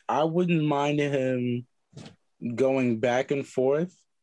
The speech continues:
or stopping in M L W first. Missus Java, that's a great point. Um, we're discussing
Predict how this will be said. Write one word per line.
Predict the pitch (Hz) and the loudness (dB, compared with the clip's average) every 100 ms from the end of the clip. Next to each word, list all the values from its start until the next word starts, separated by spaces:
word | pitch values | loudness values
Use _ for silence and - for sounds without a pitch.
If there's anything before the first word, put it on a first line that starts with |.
| _ _ _ _ _ | _ _ _ _ _
or | 131 139 143 127 | 2 4 4 0
stopping | - - 139 143 151 139 | -4 -2 0 0 -2 -2
in | 123 | -2
M | 120 131 | 0 0
L | 131 127 | 0 0
W | 127 120 123 117 | -2 -2 -2 -2
first. | - 151 120 - _ - _ | 0 0 -2 -8 _ -20 _
Missus | 139 - 143 127 | -4 -2 -2 0
Java, | 143 151 131 | 2 2 2
that's | 123 139 | 0 0
a | 135 | -2
great | 127 117 113 | 0 0 -2
point. | 139 135 107 - _ _ _ _ _ - | -2 -2 -4 -8 _ _ _ _ _ -2
Um, | 120 123 113 | 0 2 2
we're | 127 | 0
discussing | 127 127 - 151 147 143 127 117 113 | 0 -2 0 0 0 -2 -2 -4 -10